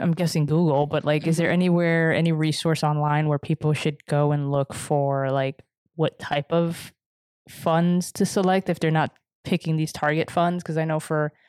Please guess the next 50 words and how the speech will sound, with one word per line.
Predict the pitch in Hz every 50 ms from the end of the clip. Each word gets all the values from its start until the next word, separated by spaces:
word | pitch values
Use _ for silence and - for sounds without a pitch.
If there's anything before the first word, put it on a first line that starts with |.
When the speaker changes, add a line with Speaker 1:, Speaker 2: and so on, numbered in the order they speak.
| _ _
Speaker 1:
for | - 180 170
me, | 185 214 226 220 190 170
it's | 170 -
always | 180 165 160 156 151
been | 147 165 156 151
like, | 147 143 143 139 - - _ _ _ _ _ _ _ _ -
okay, | 170 160 170 156
I | 151
could | 151 - 160 147
go | 160 160 151
sit | 143 - - 160 -
with | - 151 -
somebody | - 156 147 147 143 147 143 143
and, | 143 143
like, | 139 139 143 -
pick | - 165 156 -
out | 147 143 139 127 -
all | 143 143
these | 127 123 143 -
things, | - 160 151 147
but | 151 151
not | 156 156
everyone | 151 151 147 147 143 139 143
has | 147 151 143 143 147
that | 139 - -
resource. | - - 151 - - - - -
So, | - 147 -
like, | - - - - - _ _ _ _ _ _ _
are | - 147
they | 143 156
just | 151 156 156 -
searching | - - 160 151 - - 208 202
this | 196 196 - -
online, | 180 170 170 180 196 208 208 202
or | 180
is | 165 165
there, | 160 156 147 - _ _ _ _
there's | 170 175 165 - -
somewhere, | - 170 180 170 170 170 165 160 -
a | - 156
website | 156 160 165 160 - - 165 151 151 151
where | - 156 151 151
there's | 147 147 147 -
really | 151 147 147 147 143
good | 143 143 143 135 - -
resources | - - - - - - - - - - -
on | - - -
this? | - - - - - - - -
Speaker 2:
There's | 185 185 185 220 262 -
a | - 311 269 214